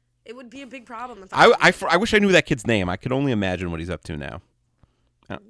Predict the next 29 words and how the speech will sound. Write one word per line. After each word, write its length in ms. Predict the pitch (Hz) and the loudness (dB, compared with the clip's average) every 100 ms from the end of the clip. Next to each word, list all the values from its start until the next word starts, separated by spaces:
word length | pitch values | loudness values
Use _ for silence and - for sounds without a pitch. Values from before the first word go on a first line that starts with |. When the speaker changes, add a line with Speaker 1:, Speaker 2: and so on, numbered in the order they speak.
| 117 | -6
Speaker 2:
I 60 | |
don't 100 | 135 | -4
think 100 | 156 | -4
it's 80 | 101 | -6
a 40 | - | -8
good 60 | |
Speaker 1:
All 20 | 90 | -8
right, 80 | |
Speaker 2:
things. 160 | 85 76 | -8 -10
Speaker 1:
well, 100 | 240 | -12
I'm 80 | 254 | -10
glad, 400 | 254 262 262 214 | -8 -6 -6 -12
g-, 100 | 233 | -20
considering 540 | - 262 247 285 302 277 | -20 -20 -16 -14 -16 -16
your 300 | 240 240 226 _ _ | -18 -16 -18 _ _
history 420 | - 240 233 226 220 | -16 -14 -12 -12 -12
with 140 | 214 | -14
kids 200 | 226 202 | -16 -14
on 80 | 208 | -16
Among 260 | 208 196 | -16 -16
Us, 140 | 196 202 | -16 -16
I'm 80 | 196 | -14
glad 280 | 196 185 | -14 -14
you 80 | 190 | -16
can't 260 | 202 180 180 | -18 -18 -20
look 160 | 185 | -20
up 140 | 165 - | -20 -20
your 80 | |
f-, 100 | 175 | -20